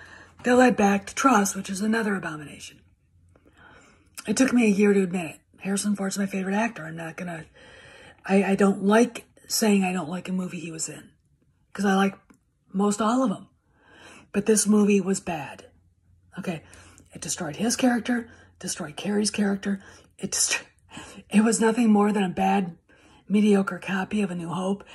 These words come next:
It shrank George's vision of Star Wars to the size of a pea. It, it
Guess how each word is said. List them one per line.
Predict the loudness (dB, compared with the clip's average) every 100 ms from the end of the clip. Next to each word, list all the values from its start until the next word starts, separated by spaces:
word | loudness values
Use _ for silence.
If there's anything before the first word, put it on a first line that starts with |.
| -20 -20 -20 -6
It | -4 -2
shrank | 0 0 0
George's | 0 0 0 -2 -2 -4 _ -10
vision | 0 2 4 2 0 -2
of | -8
Star | -4 -2 -2
Wars | -2 -4 -6 -10 -20 -20 _ -2
to | 0 2
the | 0
size | -2 0 0 0 -4
of | -4 -4 -4 -8 -16 _ _ _ _ _ -10
a | -8
pea. | -6 -2 0 0 -2 _ _ _ _ _ _ _ _ _ _ _ _ _ _ _ _ _ _ _
It, | 2 4 2 -4 _ _ 2
it | 4 4